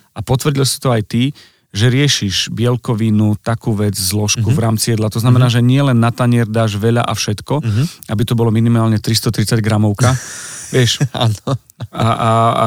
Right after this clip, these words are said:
Speaker 1: pláva to v masci, ale to, akože, to už je tiež prekonané. Že toto je v podstate tá alchymia, lebo, e, vieš, ako rozdeľujem kuchyňu ja a
Speaker 2: Mhm.
Speaker 1: dostávame sa k tej, k tej, mm, k tej takej chémii a v podstate tomu celému.
Speaker 2: Áno.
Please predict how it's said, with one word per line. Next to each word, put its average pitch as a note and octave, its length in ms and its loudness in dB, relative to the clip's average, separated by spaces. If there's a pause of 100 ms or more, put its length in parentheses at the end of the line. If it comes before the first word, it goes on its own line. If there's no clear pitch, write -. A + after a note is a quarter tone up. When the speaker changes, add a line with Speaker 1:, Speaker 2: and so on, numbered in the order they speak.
(120)
Speaker 1:
pláva A#2+ 340 0
to D#3+ 140 0
v G#2 200 -2
masci, A2 380 0
ale C3 160 2
to, E3 120 -2
akože, C#3+ 440 0
to D3 120 -2
už C3+ 140 4
je A#2+ 80 -2
tiež C3 180 0 (540)
prekonané. C3 580 -2 (1080)
Že A#2+ 180 -6
toto D#3+ 320 -2
je E3 340 4
v - 160 -6
podstate C#3+ 500 -2
tá C#3+ 140 -4
alchymia, B2 640 0
lebo, A#2 380 0 (380)
e, A#2 180 -4
vieš, D#3 240 0
ako F#3+ 140 -2
rozdeľujem D3 380 0
kuchyňu C#3+ 380 0
ja B2 280 0
a - 120 -8
Speaker 2:
Mhm. A2 80 -4
Speaker 1:
dostávame B2+ 380 2
sa A#2 160 -2
k - 80 -12
tej, A#2 200 0 (120)
k - 120 -16
tej, A2+ 180 -2 (120)
mm, - 1000 -6
k - 80 -16
tej A2+ 200 -2 (260)
takej A2 280 -4
chémii B2 520 2
a A2 100 0
v G2+ 100 -6
podstate A2+ 320 -4
tomu A2 220 -2
celému. A#2+ 400 0
Speaker 2:
Áno. G#2+ 160 2